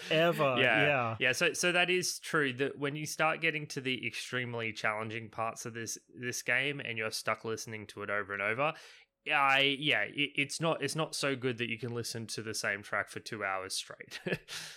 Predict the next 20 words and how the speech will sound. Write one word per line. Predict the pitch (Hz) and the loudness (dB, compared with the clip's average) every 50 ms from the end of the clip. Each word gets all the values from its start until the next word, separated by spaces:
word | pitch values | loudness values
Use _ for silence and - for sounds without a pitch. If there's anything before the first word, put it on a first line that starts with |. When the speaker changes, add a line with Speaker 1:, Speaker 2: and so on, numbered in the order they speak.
| - _ _ | -18 _ _
Speaker 1:
Yeah, | 190 180 165 139 123 127 - | 2 4 4 6 4 4 4
i-, | - - - | 2 0 2
in | 254 254 240 233 | 2 2 2 0
some | - - 254 262 262 254 | 0 2 2 2 2 2
games | 269 247 247 247 247 233 - - | 2 2 2 2 2 0 2 2
where | 202 196 196 | 2 4 4
it's | 190 185 - - 156 | 4 2 0 0 2
like, | 156 151 151 - - | 2 2 0 -2 -2
there's, | 139 131 135 127 - | -2 -2 -2 0 0
like, | 131 127 127 - | 0 0 2 0
a | 135 - | -4 -6
couple | - - 135 123 - - 139 135 135 135 139 - | -2 -4 -4 -4 -2 -2 -2 -2 -2 -4 -6 -6
rooms | - 139 131 131 131 131 135 143 151 - - - - | -4 -2 -2 0 0 0 0 -2 -2 -4 -8 -8 -4
where, | 147 135 135 139 135 135 131 131 127 - _ _ _ _ _ - | -2 2 2 4 4 2 2 0 -2 -6 _ _ _ _ _ -4
you | 175 147 | -2 0
know, | 139 135 127 | 2 2 2
this | 123 131 - - - | 0 -2 -2 -2 -2
will | 135 120 | -2 -2
happen, | 113 127 123 117 - 139 131 131 131 | 0 0 -2 -2 -2 -4 -4 -2 -2
that's | 131 131 131 - - - - | -2 -4 -4 -6 -6 -8 -8